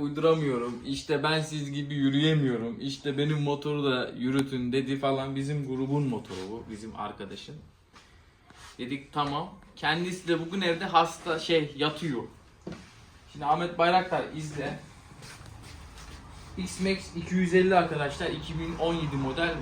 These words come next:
Blue Core motor. <clears throat> Altmış bin kilometrede.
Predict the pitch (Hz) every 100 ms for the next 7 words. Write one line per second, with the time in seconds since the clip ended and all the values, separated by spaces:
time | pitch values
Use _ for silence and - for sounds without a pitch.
0 | 117 131 165 185 - 131 113 113 113 170
1 | 175 - - 214 214 170 - - 156 170
2 | - 208 208 160 160 151 143 139 131 123
3 | 139 185